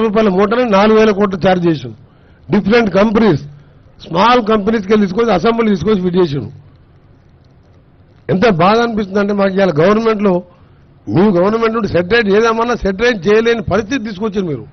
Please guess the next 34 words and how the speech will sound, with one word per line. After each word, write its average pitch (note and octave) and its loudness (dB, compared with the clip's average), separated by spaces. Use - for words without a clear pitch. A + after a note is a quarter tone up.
అందుకని G3+ 2
ఆనరబుల్ A3 0
మినిస్టర్ G3 -4
రిక్వెస్ట్ G3+ -4
చేసేది G3 -2
ఏంటంటే F3+ -2
ఈ E3 2
ప్రాజెక్ట్ని G3+ 2
ఎలా G3+ 2
చేస్తాం, G3+ -2
ఏం G3+ 4
చేస్తారో G3 0
దీన్ని F3 2
ఒక D#3 -4
ఎక్స్‌పర్ట్ G3+ 0
కమిటీతో F#3+ 0
పాటు F3+ 2
ఈ D#3+ 0
మోటార్స్ G3 2
కానీ G3 2
దీని G3+ 2
మీద G3+ 4
కానీ F#3 -2
సీరియస్ G3 0
తీసుకొని F#3 -4
ఈ - -6
ప్రాజెక్టుని G3 0
పూర్తి F#3 0
చేయడం F#3+ 2
కాదు, F#3 2
మధ్యలో F3+ 2
గౌరవెల్లి G3+ 4
ప్రాజెక్ట్ F#3+ 0
దాన్ని F#3+ 2